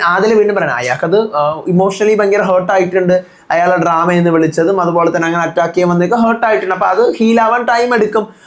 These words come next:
ആ, ഓക്കെ, ശരി. ആ, ഈ, അപ്പം ആ ടോപ്പിക് ഞാൻ കഴിയുന്നു. അപ്പൊ എനിക്ക് ഷാനവാസ് ഇക്ക എനിക്ക് അത്ര സെറ്റ് ആവുന്നില്ല എന്ന് അനുമോള് പറയുന്നു. ആ ടോപ്പ-, ടോപ്പിക് ഞാൻ കഴിയുന്നു.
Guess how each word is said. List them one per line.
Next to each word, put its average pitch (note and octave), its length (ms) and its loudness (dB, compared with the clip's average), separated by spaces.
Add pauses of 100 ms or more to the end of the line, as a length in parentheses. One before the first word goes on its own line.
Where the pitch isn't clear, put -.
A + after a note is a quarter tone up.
(120)
ആ, E3+ 60 0
ഓക്കെ, D3+ 320 0
ശരി. C#3+ 380 -2 (220)
ആ, D3 140 -2
ഈ, G3 80 -4
അപ്പം B3 320 -2
ആ B3+ 80 0
ടോപ്പിക് A#3 300 0
ഞാൻ A3 180 2
കഴിയുന്നു. F3 320 2
അപ്പൊ A3+ 120 -6
എനിക്ക് C4+ 160 -2
ഷാനവാസ് A#3+ 420 0
ഇക്ക B3 140 -2
എനിക്ക് A#3+ 200 -2
അത്ര A3+ 160 -2
സെറ്റ് A3 360 -2
ആവുന്നില്ല G3 420 2
എന്ന് G3+ 140 0
അനുമോള് G#3 300 2
പറയുന്നു. F#3+ 380 2
ആ A#3 80 2
ടോപ്പ-, A3 540 -2
ടോപ്പിക് G3+ 240 0
ഞാൻ F#3 180 0
കഴിയുന്നു. D#3 440 0